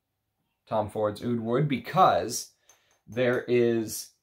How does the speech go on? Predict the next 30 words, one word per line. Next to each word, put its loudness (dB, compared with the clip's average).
rose 2
wood 0
in -8
here. -8
Okay, -6
not -2
rose 0
water, 0
but -4
there's -4
rose 0
wood. 2
It -4
gives -2
off 4
a -2
little -2
bit -2
of -4
the -10
same -2
vibe. 2
But 2
imagine 2
this -2
is -6
created -4
by 2
a -10
child, -2